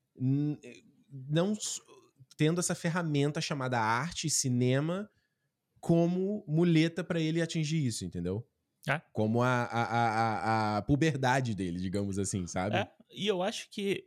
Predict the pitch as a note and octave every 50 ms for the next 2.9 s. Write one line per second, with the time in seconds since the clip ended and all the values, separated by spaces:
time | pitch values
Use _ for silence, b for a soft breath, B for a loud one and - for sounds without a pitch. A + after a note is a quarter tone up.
0 | _ - - C3+ D#3+ F3 F3 D3+ - _ _ - A#2 B2+ C#3 C3+ - - - A#2
1 | C#3+ D#3+ D3 D#3 - - - C#3 D3 D#3+ E3+ D#3+ D3 C#3 D3+ D3 - C#3 - -
2 | C#3 D3 C#3 - C#3 C#3 C#3 D#3+ F3+ F3+ D#3+ D3+ D3+ C#3+ A#2 G2+ G2+